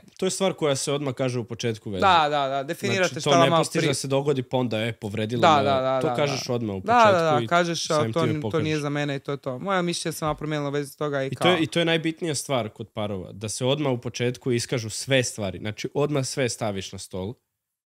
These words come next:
Speaker 1: jer sve što nisi stavio košta posle i može koštati mnogo, može koštati bukvalno da se završi to sve, jer nikad ne znaš, najmanja stvar može da donese nerealnu težinu. Zar nije samo lakše da sve baciš i kao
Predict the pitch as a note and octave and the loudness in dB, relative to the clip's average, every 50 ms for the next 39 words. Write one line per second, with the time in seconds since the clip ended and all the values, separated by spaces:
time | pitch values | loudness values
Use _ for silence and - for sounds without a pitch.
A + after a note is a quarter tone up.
0 | _ _ _ _ _ - A#2+ A#2 G#2+ - - C#3+ C#3+ C#3+ - - C3 B2 B2+ B2 | _ _ _ _ _ -4 -4 -2 -2 -2 2 2 2 2 0 -2 -2 0 0 0
1 | - - A#2+ - - A2+ G#2+ G#2 A#2 A#2 A#2 - - _ _ _ _ _ _ _ | -2 -4 -8 -6 -4 -4 -2 -2 -2 -2 -2 -4 -6 _ _ _ _ _ _ _
2 | _ _ _ _ _ _ _ _ _ _ _ _ _ _ - B2 A2+ - - F#2+ | _ _ _ _ _ _ _ _ _ _ _ _ _ _ -2 -2 -2 -2 -4 -10
3 | - - F2+ F2+ - - - C3+ - - B2 B2 B2+ B2 A#2 A#2+ - B2+ A#2 - | -6 -6 -6 -6 -4 -4 -6 -6 -2 0 2 2 2 2 0 -2 -4 -4 -6 -6
4 | - - - A2 G#2+ A2+ A#2+ B2 A#2 A2 A2 A2 G#2+ G#2 A2+ - - A2 G#2 - | -6 -10 -8 -6 -4 -2 -2 -2 -2 -2 -2 -2 -2 -4 -6 -6 -6 -8 -8 -8
5 | - _ - A2 G2+ A2 G#2+ - A#2 G#2+ G2+ F#2 G2+ G2 - - G2+ G2 F#2+ F#2+ | -12 _ -10 -8 -8 -8 -8 -6 -6 -6 -4 -4 -6 -6 -4 -4 -4 -4 -4 -4
6 | G2 - - - A#2 G#2+ G#2 G2+ G2+ G#2+ G#2+ - - B2 - - B2+ A#2+ - - | -6 -8 -10 -10 -6 -4 -2 -2 -2 -2 -4 -6 -8 -8 -4 -2 -2 -2 -2 -4
7 | C3 C3 B2+ B2+ C3 - _ _ _ _ _ _ - A2+ A2 A2 A2 - - C3 | -2 -2 -2 -2 -4 -8 _ _ _ _ _ _ -4 -2 -2 -2 -6 -4 -2 0
8 | B2 C#3+ C#3 - C3+ A#2+ B2+ C3 C3 C3 A#2 - - C3+ C#3 D3+ D#3+ D#3 C#3+ C3+ | 0 2 2 2 2 2 2 2 2 0 -4 -2 0 2 2 2 2 2 0 0
9 | B2+ - - - C#3+ D3 D3 C#3 C3+ C3+ C3 B2+ B2+ B2 A#2+ B2 B2 B2 B2+ A#2+ | -4 -4 -4 -2 0 0 0 0 0 0 0 0 0 -2 -2 0 0 0 -2 -2
10 | - B2+ A#2+ A#2+ B2 A#2+ A2+ G#2 G#2 G2+ G2+ - - G#2+ G2+ A2+ A2 B2 C3+ C#3 | -2 -4 -2 0 0 0 0 -2 -2 -4 -6 -6 -8 -6 -4 -4 -2 -2 -2 -4
11 | C3+ - _ _ _ _ _ _ _ _ _ _ _ _ _ _ _ A#2+ B2+ B2 | -6 -10 _ _ _ _ _ _ _ _ _ _ _ _ _ _ _ -4 -2 0
12 | B2+ C3+ C#3+ C3 - D3+ C#3 C3+ B2+ A#2+ B2 C3+ B2+ - - B2+ A2 A2+ G#2+ - | 2 2 2 2 2 2 2 4 4 4 4 2 2 0 -4 -4 -4 -4 -4 -4
13 | - - C3+ B2+ A2+ G#2+ G#2+ A2+ A2+ - C3 B2+ - - A#2+ G#2 - - A2 G#2 | -2 2 2 2 2 2 -2 -2 -2 -4 -8 -10 -8 -8 -10 -8 -6 -4 -4 -2
14 | G2 F#2 | -2 -4